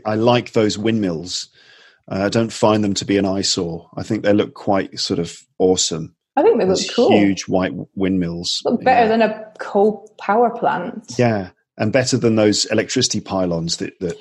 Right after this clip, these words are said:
Speaker 1: you know.
Speaker 2: Yeah, exactly. I don't see how they're anywhere. Yeah, um, I mean, I used to be able to see, um, from where I lived, we could see the oil refinery at Grangemouth, which is the biggest industrial site in Scotland, and it was still
Speaker 1: Mm.
Speaker 2: quite far off, and you could see it when we went out of our village.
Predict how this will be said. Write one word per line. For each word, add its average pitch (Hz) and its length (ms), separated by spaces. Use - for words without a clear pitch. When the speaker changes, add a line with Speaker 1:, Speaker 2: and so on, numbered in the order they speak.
Speaker 1:
you 190 140
know. 349 140
Speaker 2:
Yeah, 480 240
exactly. 339 300
I 311 80
don't 370 180
see 349 140
how 320 240
they're 302 160
anywhere. 269 320
Yeah, 254 360
um, 247 260
I 254 40
mean, 254 280
I 269 120
used 311 320
to 247 140
be 220 120
able 208 240
to - 140
see, 208 760
um, 185 600
from 208 200
where 190 160
I 185 100
lived, 185 340
we 185 80
could 190 140
see 196 200
the 180 180
oil 196 260
refinery 185 600
at 175 160
Grangemouth, 240 760
which - 200
is 185 100
the 180 80
biggest 185 340
industrial 180 520
site 175 360
in 180 120
Scotland, 202 480
and 208 120
it 208 80
was 240 140
still 302 200
Speaker 1:
Mm. - 40
Speaker 2:
quite 254 240
far 226 220
off, 208 120
and 196 120
you 190 60
could 202 140
see 226 200
it 190 80
when 202 120
we 190 80
went 190 200
out 165 140
of 185 120
our 180 160
village. 175 360